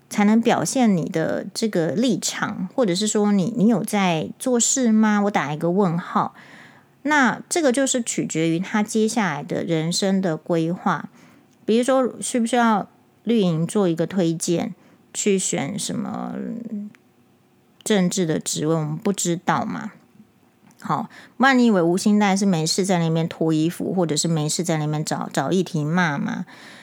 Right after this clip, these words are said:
就是我认为一定是有相当程度，有，也许有这样的想法，或者是一个目标，或者是你要说他很单纯，是，就是只是单纯发表意见也可以。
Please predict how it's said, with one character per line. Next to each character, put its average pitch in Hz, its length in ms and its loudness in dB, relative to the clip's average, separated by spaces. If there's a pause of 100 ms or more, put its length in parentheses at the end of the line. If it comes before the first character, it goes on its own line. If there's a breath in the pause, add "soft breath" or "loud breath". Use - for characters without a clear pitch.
(400 loud breath)
就 349 180 2
是 330 140 -2
我 175 260 4
认 269 200 4
为 170 100 4
一 160 80 0
定 233 220 4
是 240 180 0
有 175 160 2
相 196 260 4
当 196 180 2
程 147 280 -2
度， 190 160 2
有， 160 180 -2 (140)
也 208 160 2
许 220 160 -2
有 180 160 -2
这 214 140 -4
样 185 120 0
的 165 120 -2
想 160 320 -2
法， - 140 -4
或 175 260 0
者 - 40 -4
是 175 240 -2
一 156 80 -2
个 160 120 0
目 185 240 2
标， 151 200 0
或 269 140 2
者 240 80 2
是 262 100 0
你 214 140 4
要 185 140 2
说 214 120 -2
他 214 220 2
很 214 220 2
单 202 280 4
纯， 160 280 0
是， 190 260 0 (100)
就 220 120 0
是 220 100 0
只 - 180 -4
是 208 140 -2
单 208 180 4
纯 190 160 2
发 196 140 2
表 196 160 0
意 196 140 2
见 190 200 2
也 - 200 -2
可 156 320 0
以。 180 180 0